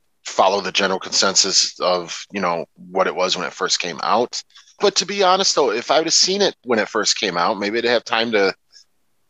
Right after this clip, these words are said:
you know, sort of gestate, and then I'd wanna go back to it. I mean, and that still could happen, but, uh, just not for any time soon. I, I just,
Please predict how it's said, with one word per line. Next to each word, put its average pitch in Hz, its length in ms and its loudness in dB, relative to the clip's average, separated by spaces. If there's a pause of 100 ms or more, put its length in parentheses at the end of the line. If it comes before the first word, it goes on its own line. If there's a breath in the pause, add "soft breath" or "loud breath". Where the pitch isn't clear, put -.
(200)
you 117 80 -2
know, 101 120 0
sort 104 200 2
of 95 60 -4
gestate, 117 560 2
and 104 100 -8
then 101 100 -2
I'd 98 100 -4
wanna 98 200 0
go 92 120 -6
back 110 300 0
to 78 200 -2
it. 71 180 -10
I 85 80 -6
mean, 190 160 -2
and 131 180 0
that 170 140 -2
still - 520 2
could - 360 0
happen, - 580 -2 (540 loud breath)
but, 101 220 4
uh, - 80 -2
just 98 160 -4
not 90 180 2
for 90 160 0
any 82 140 0
time 78 260 -4
soon. 80 380 -2
I, 104 340 -2
I 117 40 2
just, - 440 0